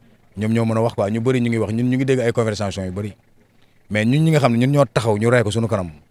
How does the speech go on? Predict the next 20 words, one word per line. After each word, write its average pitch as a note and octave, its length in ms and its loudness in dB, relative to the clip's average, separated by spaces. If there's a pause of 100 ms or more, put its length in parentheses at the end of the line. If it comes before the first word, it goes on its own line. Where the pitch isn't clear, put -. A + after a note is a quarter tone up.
surtout B2 240 -4
man A2+ 160 0
quoi. F2 200 -6 (440)
Man G2+ 120 -4
maa A2 140 2
ngi A#2+ 80 0
taxaw G2+ 220 0
suma G#2+ 180 -4
kanam, G2+ 280 -4 (100)
beneen A2+ 240 -2
gaayan G#2+ 220 0
bi G2 100 -4
mu G2+ 100 -4
ngi G#2+ 100 -2
taxaw. F2+ 240 -4 (920)
Ñu G2+ 140 -4
bëri C3 240 4
ñu C3 80 2
ngi B2 100 2
taxaw A2+ 340 0